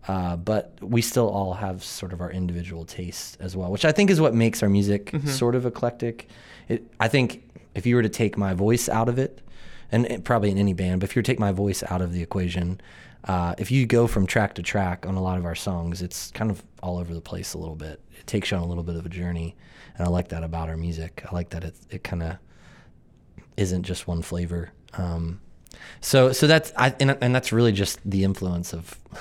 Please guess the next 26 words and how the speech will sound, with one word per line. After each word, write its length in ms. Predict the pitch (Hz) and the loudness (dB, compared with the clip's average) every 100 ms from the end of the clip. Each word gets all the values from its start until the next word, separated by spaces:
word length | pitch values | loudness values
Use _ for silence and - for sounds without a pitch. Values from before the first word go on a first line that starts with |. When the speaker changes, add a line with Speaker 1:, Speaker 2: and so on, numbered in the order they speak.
| - - | -18 -20
Speaker 1:
<laughs> 400 | - - - - | -20 -16 -14 -8
s-, 180 | - - | -4 0
all 220 | 117 123 | 6 6
the, 140 | 131 131 | 6 4
like, 220 | 127 - - | 2 0 4
early 300 | 139 170 165 | 6 8 8
on 180 | 135 143 | 8 8
in 60 | |
the 80 | 127 | 6
band, 400 | 104 110 120 123 | 6 6 6 4
we 160 | 110 120 | 4 6
would 320 | 117 101 104 - - - - | 6 4 -2 -14 -20 -20 -8
spend 600 | - - 117 107 98 92 | -6 2 4 6 4 -2
so 840 | - - - - 113 113 117 113 113 | -12 -8 -4 2 4 6 6 4 0
many 540 | 107 110 104 101 101 - - - | 0 2 4 4 2 -2 -12 -4
late 360 | 98 95 - | -2 -2 -4
hours 460 | 92 90 85 85 - | -4 -2 -2 -4 -6
trying 260 | - 92 87 | -4 -2 -2
to 60 | |
arrange 420 | 85 87 85 87 | -2 -4 -2 -4
songs 480 | - 87 82 82 85 | -6 -8 -6 -6 -6
and 140 | 85 82 | -6 -6
work 200 | 82 82 | -6 -6
on 160 | 82 | -4
'em, 160 | 85 85 | -4 -4
and 200 | 82 | -6